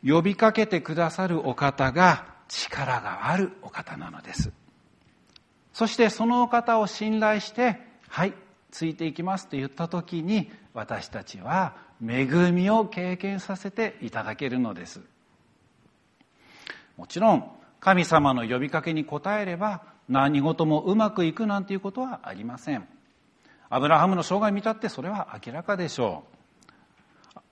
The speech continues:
アブラハムの人生ももう本当に山あり谷ありでした。でも、それでも神様は、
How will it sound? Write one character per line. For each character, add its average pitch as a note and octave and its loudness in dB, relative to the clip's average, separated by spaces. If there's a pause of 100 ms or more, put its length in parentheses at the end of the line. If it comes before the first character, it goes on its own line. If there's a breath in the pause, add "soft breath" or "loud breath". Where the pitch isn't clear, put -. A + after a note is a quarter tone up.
(100)
ア C#3+ 4
ブ C#3+ 4
ラ D3 10
ハ D3 8
ム D3 4
の C3 2
人 C#3+ 2
生 C3+ -4
も D3+ 0
も B2 -2
う - -12
本 C#3 -2
当 G#3+ -6
に A3 0
山 C3+ 0
あ E3 0
り C3+ -6
谷 E3+ -4
あ A3+ 2
り G3 0
で A2 0
し - -8
た。 - -10 (680 soft breath)
で B3+ 10
も、 A3 10 (200)
そ - -2
れ F4 0
で F4 2
も A3 4
神 D#3 -8
様 G#2+ -12
は、 C3+ -6